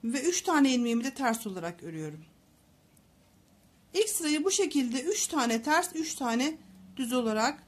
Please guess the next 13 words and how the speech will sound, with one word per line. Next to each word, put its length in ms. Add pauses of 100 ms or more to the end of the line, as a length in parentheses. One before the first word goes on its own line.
(100)
tamamlıyoruz. 840 (1300)
Şu 200
anda 200
örgümün 360
ön 120
yüzündeyim. 720 (840)
Ve 180
herhangi 540
bir 60
işlem 400
yapmadan 680
aynı 300
şekilde 640